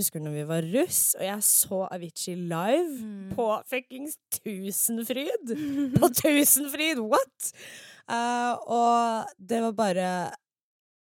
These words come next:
Speaker 1: jeg vet ikke, det, jeg kommer aldri til å glemme det. Det var så surrealistisk. What the
Speaker 2: Ja.
Speaker 1: fuck, på en, på Tusenfryd.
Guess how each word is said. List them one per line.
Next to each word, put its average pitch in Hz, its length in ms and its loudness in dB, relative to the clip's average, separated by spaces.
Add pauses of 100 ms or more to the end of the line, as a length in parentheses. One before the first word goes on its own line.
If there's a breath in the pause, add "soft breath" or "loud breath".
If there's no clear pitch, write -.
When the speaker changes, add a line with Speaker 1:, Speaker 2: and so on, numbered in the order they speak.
(320)
Speaker 1:
jeg 208 120 -2
vet 156 320 -4
ikke, 185 180 -2
det, 196 120 0 (140)
jeg 127 240 -8
kommer 196 180 -6 (120)
aldri 156 340 -2
til 160 140 -4
å - 20 -2
glemme 151 360 -2
det. 147 360 -6 (220)
Det 214 140 2
var 208 80 4
så 180 160 -2
surrealistisk. 208 960 2
What 175 180 -10
the 233 120 -12
Speaker 2:
Ja. 208 180 -8
Speaker 1:
fuck, 214 180 -10
på 180 80 -2
en, 170 140 -6 (420)
på - 140 -20
Tusenfryd. - 760 -8